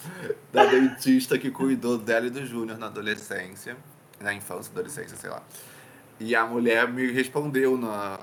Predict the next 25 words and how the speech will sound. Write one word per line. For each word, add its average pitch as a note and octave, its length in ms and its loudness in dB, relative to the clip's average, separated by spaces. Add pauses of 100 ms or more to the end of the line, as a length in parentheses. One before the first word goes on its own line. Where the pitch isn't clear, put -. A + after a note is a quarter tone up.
(160)
no G2+ 100 -14
Instagram, G#2 480 0
então G2 160 -6
a F#2 80 -4
gente - 100 -12
conversou. G2+ 600 -4 (280)
E G#2 180 -2
a G#2+ 180 2
mulher G#2+ 380 -2
falou A2 400 2
que B2 80 -8
eles A#2 100 -6
usavam G#2+ 320 0
aparelho, A#2 640 2
sim, A2+ 240 -10
mas A2 140 -8
aquele G#2+ 220 -4
aparelho A2 500 -2
que A#2 140 -16
você A2+ 220 -12
tira, A2 360 -6
né, G2 100 -8
o G2+ 80 -12
móvel. A2+ 480 -2 (400)
É, G#2 480 -8